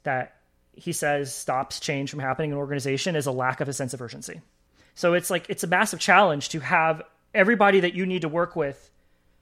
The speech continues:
seeing that, hey, there is a problem and I need to be involved in doing it, and I need to get my team involved in doing it. That, that is a, a, a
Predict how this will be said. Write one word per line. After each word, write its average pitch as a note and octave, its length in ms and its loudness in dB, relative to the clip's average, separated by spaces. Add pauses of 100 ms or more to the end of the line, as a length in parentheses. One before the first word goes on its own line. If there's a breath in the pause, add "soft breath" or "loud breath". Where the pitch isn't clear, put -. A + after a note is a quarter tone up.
(100)
seeing F#3 360 -2
that, D3+ 120 -2
hey, A#3+ 160 2
there B3+ 180 4
is F3 120 0
a D3+ 60 2
problem D3+ 600 0
and D3+ 100 0
I F3 120 2
need G3 140 0
to F3 60 -2
be F3 140 -2
involved D#3+ 320 2
in D3 80 0
doing E3 280 -2
it, C3 140 -6
and D#3 120 0
I E3+ 80 4
need F#3+ 160 0
to E3+ 80 -4
get D#3+ 280 -2 (200 soft breath)
my D#3 160 2
team E3 420 -2
involved D3+ 400 2
in C#3+ 80 -2
doing D#3 240 0
it. - 140 -14 (340)
That, E3 300 4
that F#3 180 6
is E3 140 2
a, D#3 400 -2 (280)
a, E3+ 40 -4
a D3 40 -6